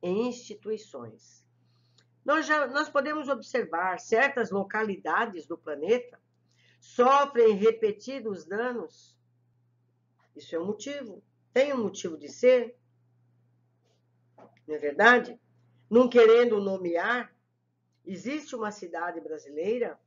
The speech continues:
onde houve um grande massacre indígena. Essa cidade é constantemente crivada de violência,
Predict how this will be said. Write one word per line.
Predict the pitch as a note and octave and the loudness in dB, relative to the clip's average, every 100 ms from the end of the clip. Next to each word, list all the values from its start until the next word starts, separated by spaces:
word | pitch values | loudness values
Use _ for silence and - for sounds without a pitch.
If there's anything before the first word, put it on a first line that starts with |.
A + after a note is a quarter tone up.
| _ _ _ _ _ - | _ _ _ _ _ 0
onde | A3 B3 G#3+ | 4 6 6
houve | G#3 A3 B3 G#3 | 4 6 4 2
um | G3+ F#3+ | -4 -6
grande | D#3 F3 A3+ C4+ G#3+ G3+ | -6 0 2 2 -2 -6
massacre | G3 G3 - F#3+ G3 G3+ G3 | -6 -8 -10 -6 -6 -8 -10
indígena. | G#3 G3 G#3+ E3+ D#3 C#3+ _ _ _ _ _ _ _ _ _ _ _ _ _ _ _ _ _ _ _ _ | -10 -10 -14 -14 -16 -18 _ _ _ _ _ _ _ _ _ _ _ _ _ _ _ _ _ _ _ _
Essa | - F3 F3+ | -4 -4 -4
cidade | F3 E3+ D#3 F3+ G#3+ G3 | -8 -6 0 2 2 0
é | E3+ | -4
constantemente | E3 A3+ B3+ C4+ - A3+ A3+ F3+ D#3+ F3 A3 A#3 A3+ - C3+ _ _ _ _ _ _ _ _ _ _ - | 4 6 6 4 0 -2 -2 -6 -4 0 2 0 -2 -10 -20 _ _ _ _ _ _ _ _ _ _ -10
crivada | G3+ G#3 C3+ E3 G3+ A#3 G3+ C#3+ - _ _ _ _ | -6 -6 -2 0 4 2 0 -8 -14 _ _ _ _
de | - G#3 | -6 -4
violência, | A3 A#3+ B3+ A3 A#3 A#3 - - | 4 6 6 4 0 -4 -10 -18